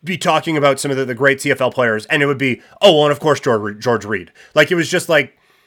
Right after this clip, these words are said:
it was almost as if you were saying the top players in C F L history featuring George Reid, 'cause it was just like, "Oh yeah, of course he's in it." Like, that's,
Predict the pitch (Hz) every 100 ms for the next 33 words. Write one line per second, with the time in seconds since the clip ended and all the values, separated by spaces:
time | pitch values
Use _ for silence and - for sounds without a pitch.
0 | _ _ _ _ _ _ _ _ 170 165
1 | 151 170 190 180 160 143 151 151 143 156
2 | 143 139 131 147 156 160 160 156 135 139
3 | 151 143 139 131 135 143 127 147 - 139
4 | 120 123 120 113 101 - 135 139 131 127
5 | 147 135 214 170 120 165 135 113 101 92
6 | 113 117 123 117